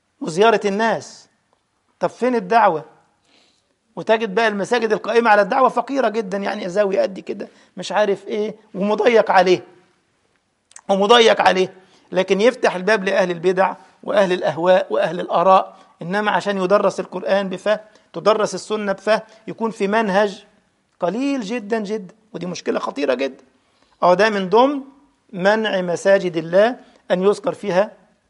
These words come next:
اسمه، وده من ضمن السعي في خرابها. واللي يفعل هذا من أظلم الناس والعياذ بالله رب العالمين. فإعمار المسجد إما أن يكون بالبناء، وده أمر مهم، والأمر الأهم بالأعمال،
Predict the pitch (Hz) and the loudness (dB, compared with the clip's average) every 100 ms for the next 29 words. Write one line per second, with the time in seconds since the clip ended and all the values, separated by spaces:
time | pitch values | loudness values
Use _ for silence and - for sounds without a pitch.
0 | - 254 - 214 165 _ _ _ - 165 | -6 -6 -6 -8 -10 _ _ _ -10 0
1 | 196 196 180 226 214 180 - 233 233 214 | 0 0 2 0 0 -6 -2 0 0 -6
2 | 269 226 240 240 208 170 285 _ _ _ | -4 0 2 2 0 -8 -16 _ _ _
3 | _ _ 160 165 233 277 233 208 262 262 | _ _ -6 4 4 6 6 6 6 4
4 | 247 247 285 240 233 220 220 240 170 170 | 2 2 2 2 -2 -2 -4 -4 -4 -4
5 | 185 202 185 190 156 - - - - - | -4 -4 -6 -4 -4 -4 -8 -10 -10 -10
6 | - - _ _ _ _ _ - 220 202 | -14 -20 _ _ _ _ _ -4 0 2
7 | 214 269 254 226 240 196 196 254 233 202 | 4 4 4 2 0 0 -4 -2 -2 -2
8 | 208 185 180 226 208 175 185 175 202 240 | -2 -2 -4 -4 -6 -2 -4 -2 -2 -4
9 | - - 165 175 - - 190 175 170 240 | -6 -14 -4 -4 -2 -2 -2 0 0 -2
10 | 302 - _ _ _ _ _ _ _ _ | -4 -12 _ _ _ _ _ _ _ _
11 | _ _ _ _ _ _ _ 175 185 262 | _ _ _ _ _ _ _ -6 2 4
12 | 240 226 202 196 226 226 240 _ _ 175 | 6 6 6 4 4 2 -8 _ _ -6
13 | 180 180 180 185 160 | 2 2 4 2 -2